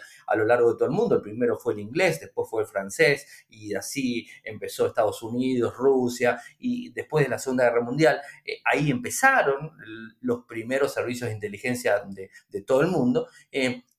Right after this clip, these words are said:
tenían que trabajar mucho para perseguir una persona, para saber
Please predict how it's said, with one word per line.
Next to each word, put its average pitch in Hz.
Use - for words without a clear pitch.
tenían 254
que -
trabajar 127
mucho 269
para 147
perseguir 156
una 330
persona, 117
para 107
saber 208